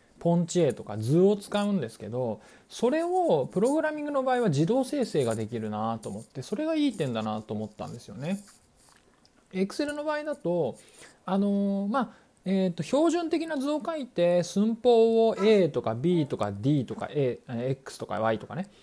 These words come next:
入れておいて、まあ、あのー、使い回せるようにできる場合もあるけど、あのー、計算する対象物に合わせて図を直したりするっていう必要もしばしばあるんですよ。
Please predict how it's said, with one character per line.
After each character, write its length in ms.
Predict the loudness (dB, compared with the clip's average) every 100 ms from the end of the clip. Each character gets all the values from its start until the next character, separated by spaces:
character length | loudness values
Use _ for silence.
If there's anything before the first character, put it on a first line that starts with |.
| _ -20 _ _
入 80 | 0
れ 100 | 2
て 120 | 4
お 140 | 4 4
い 80 |
て、 460 | 2 2 2 2 -2
ま 400 | -2 0 -2 -6 -10
あ、 120 | -6
あ 40 |
の 960 | -4 -4 -4 -4 -6 -6 -8 -8 -10 -12
ー、 20 | -6
使 180 | 0
い 80 | 2
回 140 | 4 4
せ 100 | 4
る 60 |
よ 60 | 2
う 40 |
に 120 | 2
で 80 | 0
き 80 | 2
る 80 | 2
場 100 | 2
合 60 |
も 100 | 0
あ 40 | -2
る 60 | -2
け 120 | -2
ど、 340 | 0 -2 -2 -8 _ _ _
あ 140 | -4 -2
の 600 | -2 -2 -2 -2 -4 -8
ー、 20 | -14 -18 -18 -20 -20 _ _ _ _ -20 -20 -20 -20 _ _ _ -2
計 160 | 0
算 180 | 0 0
す 80 | -2
る 80 | -4
対 220 | -2 -2
象 160 | -2
物 180 | -2 0
に 100 | 0
合 80 | 0
わ 100 | -2
せ 120 | -4
て 160 | -2 -2
図 180 | 0 0
を 100 | 0
直 220 | -2 -2
し 80 | 0
た 80 |
り 100 | 0
す 200 | -2 -4
る 140 | -4 -4
っ 20 |
て 240 | -4 -6
い 120 | -4 -4
う 20 |
必 220 | -6 -6
要 140 | -4
も 220 | -4 -6 -8 _ _ _ _ _ _ -10
し 160 | -2
ば 100 | 0
し 80 | 0
ば 140 | 2
あ 60 | 0
る 100 | 0
ん 80 | -8
で 60 |
す 120 | -12 -14
よ。 160 | -14